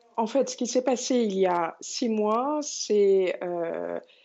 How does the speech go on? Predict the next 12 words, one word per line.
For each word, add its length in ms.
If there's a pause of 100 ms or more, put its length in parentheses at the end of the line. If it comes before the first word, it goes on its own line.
(160)
la 160
fin 360
du 160
tabou 340
Brexit. 500
C'est-à-dire 720
que 380 (160)
jusque-là, 880 (760)
les, 960 (460)
les 200
grands 180
médias, 500